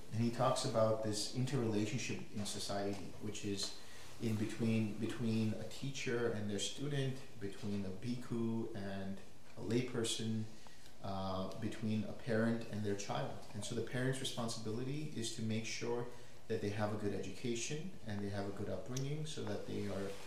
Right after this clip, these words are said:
contributing to society. And, you know, of course, traditionally speaking, making sure that they have a good life partner and all of these things. But the children's responsibility is to support their parents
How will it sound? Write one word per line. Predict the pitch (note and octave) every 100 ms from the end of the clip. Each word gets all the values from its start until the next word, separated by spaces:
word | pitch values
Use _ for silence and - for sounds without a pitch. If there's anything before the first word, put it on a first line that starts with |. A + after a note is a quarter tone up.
| - - -
contributing | A2 A2 A2 G2+
to | G2+
society. | G2 G2+ - F#2 G2 G#2+ D3 - - -
And, | B2+ C3 C#3 C3
you |
know, | A2+ A2
of | - -
course, | G2+ -
traditionally | - G#2 G#2 G2+
speaking, | - G2 G2+ G2 - - - -
making | A2 G2+ G2+
sure | G#2+
that | G2 F#2
they | G2+
have | G2
a |
good | F2+ F2+ F#2+
life | F#2+ -
partner | - F#2+ F#2+
and | F#2+ F#2+ G#2+ -
all | G2+ F#2+
of | F#2+
these | F#2+
things. | - - - - - - - - - - - -
But | A#2+ A#2+
the | - - - -
children's | - - F#3+ G#3+ A3 G3
responsibility | A#2 - G#2 G2+ G2+ G2+ G2+ A2 D#3 G3 -
is | B2+ -
to | B2+
support | - A#2+ - D3 D#3 -
their | A#2+
parents | - A#2+ A2+ G2+ A2+ - -